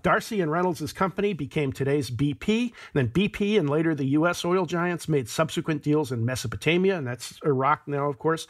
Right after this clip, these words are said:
Then in the nineteen thirties, oil was discovered in Saudi Arabia,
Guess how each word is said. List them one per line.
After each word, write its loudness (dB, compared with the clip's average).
Then 4
in 2
the 0
nineteen 0
thirties, 0
oil 2
was -2
discovered -2
in -4
Saudi 2
Arabia, 2